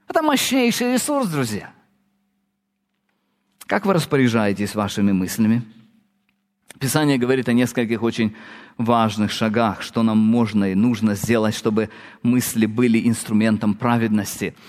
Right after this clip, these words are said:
Первое. Концентрируйте мысли на Боге и на Христе. Как мы можем redeem them, как мы можем выкупать их, как мы можем использовать их эффективно?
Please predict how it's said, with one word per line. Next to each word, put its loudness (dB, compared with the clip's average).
Первое. 0
Концентрируйте -2
мысли -2
на 0
Боге -2
и 0
на 2
Христе. -8
Как -2
мы 2
можем 2
redeem 0
them, -6
как -4
мы 0
можем 0
выкупать -2
их, -14
как -2
мы 0
можем 0
использовать -2
их -4
эффективно? -2